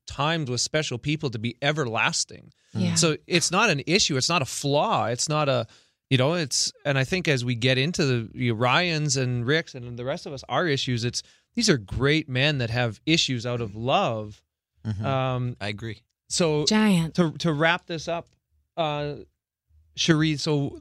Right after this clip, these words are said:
Speaker 1: lastly, like, what does Dimitri do to overcome this so he can be more present and have the most joyous experience and then leave there in peace?
Speaker 2: Yeah, I'm gonna give you two things because your gift is awareness. That's what we talked about. If you could give a gift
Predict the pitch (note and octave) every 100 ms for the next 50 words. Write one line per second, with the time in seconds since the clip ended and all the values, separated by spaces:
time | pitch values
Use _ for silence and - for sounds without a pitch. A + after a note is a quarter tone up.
0 | - D3+ D#3+ F#3 E3+ C#3+ C3 B2+ F3 -
1 | E3+ C#3+ C3+ C#3 C#3+ - B2+ A2+ C3+ C#3
2 | C3 A#2 C#3+ C3+ C3 A#2+ - - C#3 C3
3 | A2+ A2 - A#2+ B2+ B2+ A2+ D3 F#3 C#3
4 | A#2+ C3 A#2 A2+ A#2 - _ _ _ _
5 | _ _ _ C#3 C3+ A#2+ C#3+ C#3+ C3+ A2+
6 | A#2+ B2 B2 - B2+ B2 A#2+ - B2+ -
7 | B2+ B2 B2+ B2+ B2 B2 B2 C3 E3+ D#3+
8 | C3 C3+ B2 A2+ A#2 A#2 - C3 - -
9 | - A#3 A3 G#3+ A3+ A3+ G#3+ G3 - A3+
10 | - F3+ C#3+ A#2+ - - F3 F#3+ F#3 F#3+
11 | F#3+ G3 F3 A3 A3+ - - E3+ F3+ E3+
12 | D#3+ C#3 B2 - - F3+ F3 G3+ - E3+
13 | F3 D3+ F3+ E3 F#3 F3+ D#3 F3+ D#3 D3+
14 | F3 D3 - -